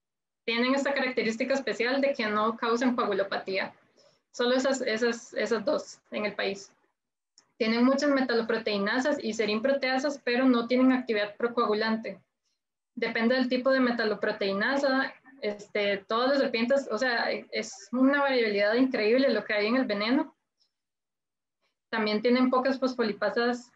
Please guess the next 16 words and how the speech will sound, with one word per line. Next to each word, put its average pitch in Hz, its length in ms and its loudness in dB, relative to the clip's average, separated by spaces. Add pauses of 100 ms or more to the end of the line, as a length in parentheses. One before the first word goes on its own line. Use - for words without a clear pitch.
A 214 140 -2
dos, 269 340 0 (600)
o 220 100 -6
sea, 240 140 -2
no 208 200 2
tienen 233 240 0
mucha 240 260 2
miotoxicidad. 254 800 0 (1300)
Este, 220 380 -2
sí 240 180 -2
causan 262 340 0
sangrado 220 400 0
local, 269 440 -2
como 202 180 -2
vimos 196 280 -4
en 208 540 -6